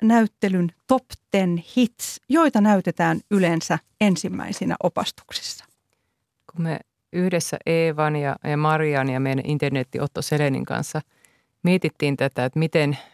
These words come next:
Speaker 2: miten me kootaan näyttely niin, että se vastaa Rafael Vardin toiveita ja,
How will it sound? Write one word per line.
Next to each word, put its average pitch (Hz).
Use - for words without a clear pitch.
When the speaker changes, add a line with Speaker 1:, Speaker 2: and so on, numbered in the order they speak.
Speaker 2:
miten 196
me 156
kootaan 147
näyttely 143
niin, 127
että -
se 139
vastaa 131
Rafael 156
Vardin 165
toiveita 151
ja, 135